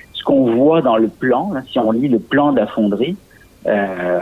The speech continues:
on va être quand même, on va à, à s'approcher beaucoup plus vite que, on pourrait s'approcher beaucoup plus vite du trois nanogrammes que, que certains disent, là. Parce que ce qu'on, ce qu'eux, ils proposent, c'est un quinze nanogrammes dans, dans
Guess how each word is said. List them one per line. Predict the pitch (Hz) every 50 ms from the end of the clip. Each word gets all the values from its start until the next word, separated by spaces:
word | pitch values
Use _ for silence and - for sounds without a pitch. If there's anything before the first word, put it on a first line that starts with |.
| - -
on | - 120 120 113
va | 104 120 120 120
être | 120 -
quand | 127 117 113
même, | 123 147 156 135 113 - 107
on | 117 110
va | 120 117 98 92 104 117 -
à, | 139 127
à | 117
s'approcher | - 143 131 - - - 127 - - 151 139
beaucoup | 135 165 185 175 - 180 165
plus | - - 131 127
vite | 120 131 320 - - - - - - - - -
que, | - 131 113 107 104 101 101 -
on | 127 117
pourrait | 113 - 131 127 160 165
s'approcher | - 131 117 - - 120 - -
beaucoup | 135 127 156 175 170 - -
plus | - - 135 120
vite | 120 139 135
du | 117 120 117
trois | - - 117
nanogrammes | 123 120 117 113 107 104 101 98 117 131 139 143 - - - - - - - - - - _ -
que, | - 127 117 117 113 110 104 101 98 95 90 -
que | 117
certains | 104 - 110 107 - 117 101 101
disent, | 104 127 135 107 92
là. | 87 90 - - - - - - - - - - -
Parce | 110 98 - -
que | - - 120
ce | 117 -
qu'on, | - 135 131 127
ce | 123 123 - - -
qu'eux, | - 139 156 165 165 156
ils | 131 -
proposent, | - - 110 92 - 139 147 151 147
c'est | - -
un | 107 110
quinze | 107 - 131 127 131 117 117
nanogrammes | 117 107 107 107 107 101 110 110 127 127 127 113 104
dans, | 104 101 104 - - -
dans | - 107 -